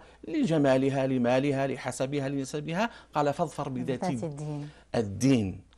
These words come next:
Speaker 1: تربت يداك".
Speaker 2: نعم.
Speaker 1: بمعنى أن العنصر الديني وإن كان لا ينفي ال-، ال-، العناصر الأخرى، إلا أن هذا العنصر
Speaker 2: مهم.
Speaker 1: هو سبب البقاء
Speaker 2: نعم.
Speaker 1: الذي يدوم.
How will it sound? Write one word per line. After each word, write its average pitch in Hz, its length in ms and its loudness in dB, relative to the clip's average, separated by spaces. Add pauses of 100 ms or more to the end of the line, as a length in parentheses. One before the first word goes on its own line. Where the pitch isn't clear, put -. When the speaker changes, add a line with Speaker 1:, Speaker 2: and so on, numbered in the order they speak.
(200)
Speaker 1:
تربت 131 460 4
يداك". 104 360 2 (220)
Speaker 2:
نعم. 165 160 -6 (160)
Speaker 1:
بمعنى 165 440 4
أن 160 280 6
العنصر 143 760 4
الديني 135 760 4 (420)
وإن 180 320 6
كان 311 380 6
لا 202 200 8
ينفي 330 260 6
ال-، 175 100 6
ال-، 160 160 4
العناصر 143 640 4
الأخرى، 127 340 -2 (300)
إلا 160 300 4
أن 175 160 2
هذا 185 440 6
العنصر 175 480 4 (260)
Speaker 2:
مهم. 156 220 2
Speaker 1:
هو 165 100 4
سبب 131 340 0
البقاء 107 520 -2 (200)
Speaker 2:
نعم. 180 200 -2 (260)
Speaker 1:
الذي 143 380 6
يدوم. 131 440 6